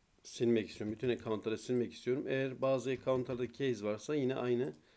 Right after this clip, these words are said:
hata mesajıyla karşılaşacağız. Gördüğünüz gibi hem case var. Öncelikle bize, e, ne diyor?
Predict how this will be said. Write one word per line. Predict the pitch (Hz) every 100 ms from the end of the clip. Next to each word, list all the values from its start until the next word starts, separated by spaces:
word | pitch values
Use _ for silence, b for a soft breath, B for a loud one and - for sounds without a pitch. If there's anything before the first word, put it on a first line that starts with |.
| B B
hata | - 120 131
mesajıyla | 120 117 123 110 113 110
karşılaşacağız. | - 107 - 120 113 120 110 143 143 - b b b b _
Gördüğünüz | - 127 123 123 107
gibi | 104 107 151 151 _ _ _ _ -
hem | 143 131 -
case | 139 139 117 104
var. | 113 165 143 _ _ _ _ _ _ _ _ _ _ _ _ _ _
Öncelikle | 127 123 131 127 123 117
bize, | 120 131 - -
e, | 117 120 135
ne | 135 113
diyor? | 113 143